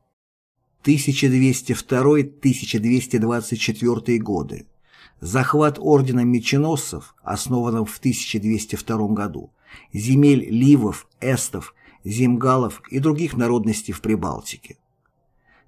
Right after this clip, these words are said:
Тысяча двести двадцать первый год. Основание великим князем Владимирским Юрием Всеволодовичем в земле Мордвы, Нижнего Новгорода.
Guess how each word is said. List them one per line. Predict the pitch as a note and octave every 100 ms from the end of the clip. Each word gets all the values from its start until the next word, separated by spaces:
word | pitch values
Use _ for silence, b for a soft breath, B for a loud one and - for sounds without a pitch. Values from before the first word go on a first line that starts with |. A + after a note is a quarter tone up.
| _
Тысяча | - C3+ D3+ C#3+
двести | C3+ C#3+ C#3+ C3+
двадцать | B2+ C3+ D3 C#3
первый | B2 G2+ F2+
год. | E2 F2 - _ _ b b b
Основание | A#2 A2+ C#3 C#3 D3+ C#3+ C3
великим | C3 C3 C3 A2+
князем | A#2+ A#2+ A2 A2
Владимирским | G#2+ A#2 A2+ B2 A#2+ G2+ - A#2
Юрием | A2 A#2 A2+ G#2+ G#2+
Всеволодовичем | - D3 C3+ G#2+ E2+ D2 - G#1 - b b b
в | F#2+
земле | G#2+ B2 B2+ C3 A2+
Мордвы, | A2+ A#2 G#2+ E2+ C#2 - -
Нижнего | A#2 C#3 C3 B2
Новгорода. | B2+ B2 F2+ - D2+ D2 -